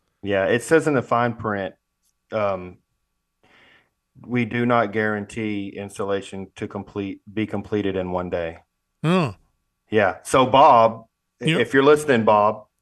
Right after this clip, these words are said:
Speaker 2: Yeah.
Speaker 1: I'm,
Speaker 2: Yeah.
Speaker 1: you like to say hi to Bob.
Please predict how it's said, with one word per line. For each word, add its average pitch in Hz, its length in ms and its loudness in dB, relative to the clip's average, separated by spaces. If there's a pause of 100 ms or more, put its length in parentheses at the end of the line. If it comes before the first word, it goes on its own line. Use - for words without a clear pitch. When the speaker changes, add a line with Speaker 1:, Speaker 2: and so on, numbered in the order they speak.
(140)
Speaker 2:
Yeah. 131 200 -4 (960)
Speaker 1:
I'm, 113 180 -6
Speaker 2:
Yeah. 123 160 -8 (100)
Speaker 1:
you 117 80 -6
like 110 160 0
to - 60 -14
say 113 140 2
hi 117 180 2
to 107 60 2
Bob. 107 300 2